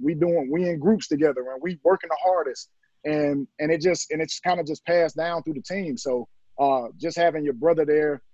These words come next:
uh, somebody that you trust, all that kind of stuff, like, it, it was great. And then from that point on,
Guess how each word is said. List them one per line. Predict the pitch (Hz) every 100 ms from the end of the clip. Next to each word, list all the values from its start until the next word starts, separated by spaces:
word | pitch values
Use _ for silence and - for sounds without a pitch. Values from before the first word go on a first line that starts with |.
| - -
uh, | 131 120
somebody | 170 160 156
that | 143 139
you | 123
trust, | - 156 151 143 -
all | 147 147
that | 143
kind | 143 135
of |
stuff, | - 147 127 - -
like, | 135 131
it, | 139 143
it | 151
was | 135 120
great. | 147 135
And | 117
then | 127
from | 123 127
that | 139 -
point | 135 131
on, | 147 135